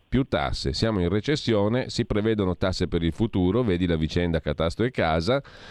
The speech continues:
e siamo in una situazione nella quale il potere d'acquisto è fortemente compromesso. Tu hai addirittura riabilitato la mitica scala mobile degli anni settanta, no? Che adeguava gli stipendi al costo della vita.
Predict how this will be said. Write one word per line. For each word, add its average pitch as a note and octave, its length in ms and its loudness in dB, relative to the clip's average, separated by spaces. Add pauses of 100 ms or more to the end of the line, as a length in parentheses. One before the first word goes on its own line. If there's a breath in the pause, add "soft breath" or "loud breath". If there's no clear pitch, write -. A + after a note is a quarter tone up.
(420 loud breath)
e A#2 320 4
siamo C3 240 0
in G2+ 80 2
una G2 160 0
situazione G#2+ 680 0
nella F2+ 300 0
quale E2 680 2
il F2 140 -2
potere F#2 400 2
d'acquisto E2+ 760 0
è E2 540 2
fortemente F2 800 -2
compromesso. C#2+ 760 -4
Tu A#2 140 2
hai F#2 120 4
addirittura F2+ 600 2
riabilitato E2+ 1120 0
la D#2 100 2
mitica C#2+ 440 -2
scala C2 280 0
mobile C#2 460 0
degli C2+ 220 -2
anni C#2 160 0
settanta, F#2 560 -2
no? E2 100 0
Che D#2+ 140 -2
adeguava E2+ 560 2
gli D#2 120 2
stipendi D2+ 480 0
al D2 120 -2
costo D2 260 -2
della D2 220 2
vita. C#2+ 420 0